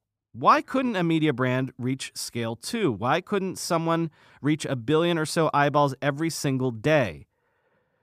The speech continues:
Well, then there were those Facebook algorithm changes. There were those pivots to video, that whole Sorry saga. And while some of the upstarts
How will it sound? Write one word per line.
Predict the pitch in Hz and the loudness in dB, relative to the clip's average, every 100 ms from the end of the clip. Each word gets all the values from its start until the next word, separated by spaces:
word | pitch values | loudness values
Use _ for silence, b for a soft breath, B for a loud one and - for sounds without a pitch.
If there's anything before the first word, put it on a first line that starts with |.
| _ _ _ _ - | _ _ _ _ 4
Well, | 147 | 6
then | 165 196 202 208 - _ _ _ | 8 6 6 2 -4 _ _ _
there | 143 | 0
were | 143 147 | 2 2
those | 135 131 127 117 | 2 2 0 -2
Facebook | - - 131 - 117 110 | -8 -4 -4 -4 -6 -4
algorithm | 131 175 185 175 170 | 2 2 4 2 0
changes. | 175 165 160 170 160 147 | 0 0 2 0 -2 -6
There | - 113 | -6 -6
were | 110 110 | -4 -6
those | 101 104 104 | -6 -8 -8
pivots | - 110 110 - | -8 -6 -8 -10
to | 104 | -4
video, | 139 156 160 156 151 156 151 - _ - | 0 2 4 4 4 2 -2 -10 _ -10
that | 101 | -8
whole | 107 110 110 | -6 -8 -8
Sorry | - 113 113 | -6 -4 -4
saga. | - 113 113 117 - | -4 -4 -4 -4 -4
And | 131 131 | -4 2
while | 143 147 | 4 4
some | - - 185 | 0 0 0
of | 247 208 | 0 -4
the | 196 185 - _ 165 | -4 -4 -6 _ 0
upstarts | 185 - - 160 170 - - | 0 0 0 0 0 -6 -14